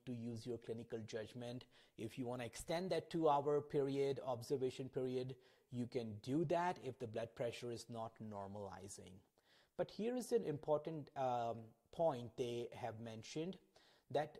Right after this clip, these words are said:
most of the side effect, like ninety-nine point six percent of dissociation, hundred percent of hypertension, and ninety-three percent of sedation occurred and resolved on the same day of the dosing. Perfect.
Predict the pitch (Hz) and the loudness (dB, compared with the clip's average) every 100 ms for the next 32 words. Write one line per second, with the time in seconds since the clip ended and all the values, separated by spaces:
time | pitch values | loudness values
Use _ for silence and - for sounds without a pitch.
0 | - 151 127 180 247 - 190 139 120 123 | -14 -6 0 4 4 4 4 4 2 2
1 | 113 104 - 104 101 - - 123 110 117 | 2 0 -4 -4 -6 -10 -6 -6 -6 -6
2 | 117 160 175 190 151 143 151 151 151 147 | -4 -4 -4 -4 -2 -2 -4 -4 -4 -4
3 | - 147 - - 135 - 143 123 104 - | -4 -6 -4 -2 -2 -2 -2 -2 -4 -4
4 | 117 143 147 143 180 196 - _ _ _ | -4 -2 -2 0 -2 -4 -10 _ _ _
5 | _ - 151 202 226 233 175 151 170 151 | _ 2 4 8 6 6 -2 0 -2 2
6 | 147 - 110 110 139 - 151 151 180 190 | 2 0 -6 -2 -2 -2 -4 -4 -6 -6
7 | 190 - _ - 135 131 135 160 185 165 | -10 -18 _ -8 -4 -2 -2 -2 -4 -6
8 | - 160 165 156 143 156 139 - 131 110 | -2 0 2 0 0 0 -4 -2 -4 -2
9 | 113 117 - 170 - - 123 - 202 214 | -2 -2 -2 -4 -6 -8 -2 8 10 10
10 | - 160 127 113 110 139 156 160 143 127 | 6 0 2 0 2 6 6 6 2 -4
11 | - - 131 135 131 127 123 104 101 107 | -6 -2 -2 0 0 0 0 -4 -6 -4
12 | 101 - - - - _ _ _ _ _ | -4 -6 -12 -14 -20 _ _ _ _ _
13 | _ _ _ - 127 - - | _ _ _ 0 0 -2 -12